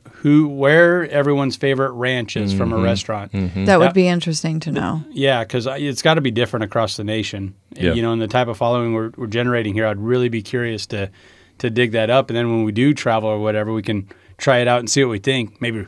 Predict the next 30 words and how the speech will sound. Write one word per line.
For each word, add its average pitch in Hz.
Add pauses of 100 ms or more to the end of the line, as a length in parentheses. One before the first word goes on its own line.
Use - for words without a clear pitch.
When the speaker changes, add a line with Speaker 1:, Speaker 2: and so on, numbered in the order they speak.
Speaker 1:
report 147
back. - (100)
Speaker 3:
Yeah. 185
Speaker 2:
<laughs> -
Yeah, 113
that'd 95
Speaker 1:
Get -
Speaker 2:
be 139
Speaker 1:
all, 135
Speaker 2:
fun. 92
Speaker 1:
get 165
all 143
these 131
ranch 131
enthusiasts. 135
Speaker 2:
Mm-hmm. 90
Speaker 1:
Uh, 151 (440)
get 190
'em 185
to 170
Speaker 2:
Mm-hmm. 165
Speaker 1:
unite. 170
<laughs> 247
Speaker 3:
Oh 196
my 160
gosh, 165
Speaker 2:
That's -
Speaker 3:
that's 185
Speaker 2:
right. -
Speaker 3:
funny. 170